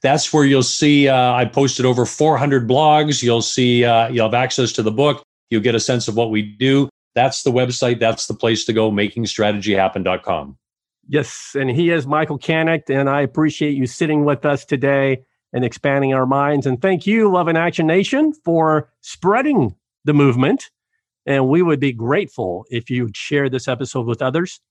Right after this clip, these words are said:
Speaker 2: and leave us a review on iTunes.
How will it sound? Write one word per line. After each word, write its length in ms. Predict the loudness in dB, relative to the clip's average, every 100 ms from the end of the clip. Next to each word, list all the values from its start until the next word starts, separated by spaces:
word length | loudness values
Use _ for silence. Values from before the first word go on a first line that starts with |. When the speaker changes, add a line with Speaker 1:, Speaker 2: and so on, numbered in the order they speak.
| _ _ _ -4
Speaker 2:
and 260 | -2 0 0
leave 360 | 0 0 0
us 160 | -2 -2
a 60 | -2
review 420 | -2 -2 -2 0
on 220 | 0 -2
iTunes. 760 | -2 -2 -2 -6 -8 -14 -20